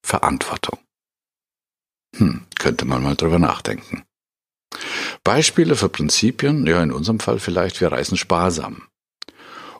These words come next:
Oder statt der Regel,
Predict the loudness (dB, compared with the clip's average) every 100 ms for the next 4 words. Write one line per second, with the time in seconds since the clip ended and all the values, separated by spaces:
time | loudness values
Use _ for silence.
0 | _ 2 4 6 4 4 4 4 4 2
1 | -4 -10 -18 _ -6 -2 -2 -2 -4 -2
2 | -2 0 0 2 4 2 0